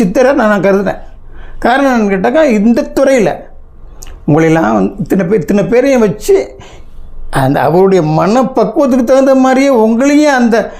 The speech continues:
அமைப்புக்கு கொண்டு வராரு பாருங்க, அது பெரிய விஷயம் இல்லையா? ஒருத்தவங்க வந்து அவர் எவ்வளோ பக்குவமா இருக்கார், இப்ப எப்படின்னா, ஒரு பானை சோத்துக்கு ஒரு சோறு பதம்னு சொல்லுவாங்க.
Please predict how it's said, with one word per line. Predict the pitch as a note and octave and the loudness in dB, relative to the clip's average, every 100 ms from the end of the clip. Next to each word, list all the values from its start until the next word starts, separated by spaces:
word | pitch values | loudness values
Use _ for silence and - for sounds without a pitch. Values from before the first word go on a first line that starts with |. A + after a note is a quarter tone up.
| - | -10
அமைப்புக்கு | D#3+ G#3+ C4+ C4+ A3 | -2 0 0 0 0
கொண்டு | A3+ B3+ D#4 | 0 0 2
வராரு | C4+ G#3+ | 2 0
பாருங்க, | F3 E3 C#3+ G#2 - - - - - - - - - - - - - - - | 0 0 -2 -6 -10 -18 -18 -18 -18 -18 -18 -18 -20 -20 -18 -18 -18 -12 -2
அது | B3+ A#3+ | -2 0
பெரிய | C#4+ G4 | 2 2
விஷயம் | C#4 D#4 B3 | 2 2 2
இல்லையா? | A3 A#3+ D#4+ A#3+ - - - - - F4 - | 2 2 2 0 -4 -14 -20 -20 -16 -16 -4
ஒருத்தவங்க | F#3+ E3+ G3+ G3+ | -2 0 0 2
வந்து | G3+ B3 C4 | 0 0 0
அவர் | G3+ G#3+ A3 | 2 2 2
எவ்வளோ | G#3+ C4+ C#4 B3+ - - - - | 2 2 2 0 -4 -14 -8 -6
பக்குவமா | F#3 C4+ A#3+ | 0 2 2
இருக்கார், | A3 G3 G3+ | 2 2 0
இப்ப | G3 | 2
எப்படின்னா, | G3 A#3 A3+ F#3 | 0 0 2 2
ஒரு | G3+ | 2
பானை | G#3 A3 G#3+ | 2 0 2
சோத்துக்கு | G3 A3 A3+ A3+ | 0 0 0 2
ஒரு | G3 G3+ | 2 2
சோறு | A3 G#3+ | 0 2
பதம்னு | G3 G#3 G#3 | 0 0 0
சொல்லுவாங்க. | F#3 D#3+ C#3+ | 0 0 -2